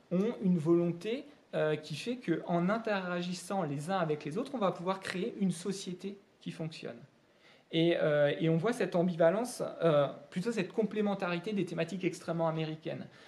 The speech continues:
Vous avez très clairement cet individualisme-là, hein, c'est une personne, et c'est, euh, c'est vraiment John Wayne massif, avec son assurance qui est le, celui qui permet à la société de se construire, mais elle ne peut pas se faire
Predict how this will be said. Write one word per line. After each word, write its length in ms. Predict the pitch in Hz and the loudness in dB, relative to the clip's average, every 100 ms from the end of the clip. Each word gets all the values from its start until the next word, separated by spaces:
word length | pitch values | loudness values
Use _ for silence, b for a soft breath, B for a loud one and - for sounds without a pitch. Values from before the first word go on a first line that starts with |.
| B - | B -8
Vous 200 | 147 151 | 0 6
avez 300 | 160 180 185 | 6 6 2
très 220 | - 190 | -2 -4
clairement 340 | 180 180 170 170 | 0 2 2 0
cet 240 | 135 117 | -4 0
individualisme-là, 1120 | 160 156 175 180 160 147 180 208 151 135 208 - _ _ - | 2 2 2 2 0 0 -2 -6 -6 -4 -6 -10 _ _ -12
hein, 160 | - | -10
c'est 220 | 165 - - - | -10 -12 -12 0
une 220 | 196 196 | 2 2
personne, 640 | - 170 170 180 170 151 - B B - | 0 -4 -2 -2 0 -2 -6 B B -18
et 60 | |
c'est, 360 | 120 - 143 131 | -16 -10 -6 -6
euh, 240 | - 113 110 | -4 -6 -8
c'est 280 | - - 110 | -14 -14 -12
vraiment 420 | 120 135 165 156 | -6 -2 0 2
John 160 | 147 143 | 0 0
Wayne 280 | 147 147 113 | 0 -2 -4
massif, 640 | 135 151 - 196 180 - - B B B - | -4 -4 -4 -6 -6 -8 -14 B B B -4
avec 220 | 131 - | -2 0
son 160 | - 165 | 0 -2
assurance 480 | 156 156 165 170 165 | 0 -2 -2 -2 -4
qui 240 | - 139 | -6 -6
est 100 | - - 180 | -6 -10 -6
le, 240 | 143 147 | -4 -4
celui 320 | 143 165 190 | -2 2 2
qui 140 | - 147 | 0 -8
permet 520 | - 165 143 175 175 - | -2 -2 0 0 -2 -4
à 100 | 131 | -8
la 100 | 123 | -8
société 540 | - 175 175 175 170 | -6 -4 -2 -2 -2
de 60 | 156 | -4
se 100 | 151 | -6
construire, 560 | 143 143 - 208 269 - B B | -8 -10 -8 -10 -10 -12 B B
mais 100 | 156 | 0
elle 140 | 165 165 | 2 4
ne 80 | 156 | 0
peut 180 | - | -4
pas 220 | 165 196 190 | -4 0 0
se 140 | - | -2
faire 280 | 190 214 233 | -4 -4 -4